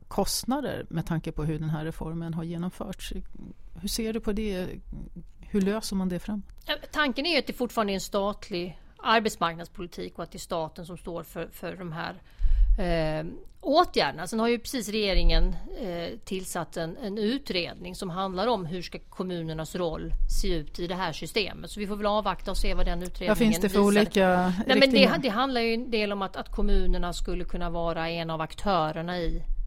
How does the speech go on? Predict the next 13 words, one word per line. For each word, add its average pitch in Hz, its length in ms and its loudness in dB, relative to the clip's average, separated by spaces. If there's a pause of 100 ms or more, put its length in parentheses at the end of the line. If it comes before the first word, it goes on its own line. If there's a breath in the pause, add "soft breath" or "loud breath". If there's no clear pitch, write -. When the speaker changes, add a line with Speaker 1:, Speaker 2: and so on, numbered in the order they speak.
(280)
Speaker 2:
i 165 180 -4
systemet. - 920 -4
Speaker 1:
Mm. 175 260 0 (240 soft breath)
Speaker 2:
Eh, 170 280 -4
kommunerna 180 540 -2
idag 185 120 -2
Speaker 1:
Tror 214 120 8
du 208 40 6
att 202 120 2
vi 202 60 4
landar 190 320 8
där, 165 160 4
eller? 175 260 -4